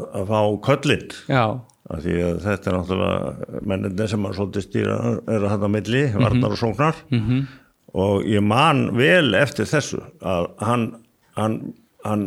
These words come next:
Speaker 1: fyrst þegar hann í leikjunum, þá var hann öskrandi, öskra-, og maður var svo ruglaður,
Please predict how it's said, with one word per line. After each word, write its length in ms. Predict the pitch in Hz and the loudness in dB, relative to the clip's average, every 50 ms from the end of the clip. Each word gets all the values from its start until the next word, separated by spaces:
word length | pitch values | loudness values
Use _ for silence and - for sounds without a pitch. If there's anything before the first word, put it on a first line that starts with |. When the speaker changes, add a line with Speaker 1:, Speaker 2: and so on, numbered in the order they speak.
| - - - | -4 -8 -12
Speaker 1:
fyrst 420 | - - 127 135 131 - - - | -2 0 0 0 0 -2 -2 0
þegar 160 | 127 123 117 | 0 2 2
hann 220 | 117 113 113 117 - - - - - - - - - | 2 2 2 0 -2 -2 -2 -2 -2 -4 -6 -8 -4
í 120 | - 120 | 0 0
leikjunum, 600 | 113 110 110 110 - - 90 90 98 113 135 147 - - - - - - - _ _ | 2 2 2 2 2 2 2 2 2 0 0 -2 -6 -12 -20 -20 -20 -20 -20 _ _
þá 140 | - 85 87 90 | 0 2 2 4
var 360 | 95 113 131 151 165 160 139 | 4 4 4 4 4 2 2
hann 300 | 123 143 160 151 143 139 - - - | 2 2 2 2 2 0 -2 -4 -2
öskrandi, 880 | - 117 156 139 - - - - 143 143 156 151 147 - 143 113 - - - | 0 0 0 0 -2 -6 -8 -4 -2 -2 -2 -2 -2 -2 -2 -2 -2 -2 -2
öskra-, 360 | 135 135 135 - - 123 90 | -2 -2 -2 -2 -2 -2 0
og 160 | 87 107 110 | 0 0 2
maður 400 | 117 135 139 127 120 123 123 117 | 2 2 2 4 4 2 2 2
var 160 | 117 117 104 | 2 0 0
svo 160 | - 110 101 95 | 2 2 2 4
ruglaður, 600 | 98 127 147 139 - 151 151 160 175 190 180 - | 4 2 2 0 0 0 2 4 4 4 2 -2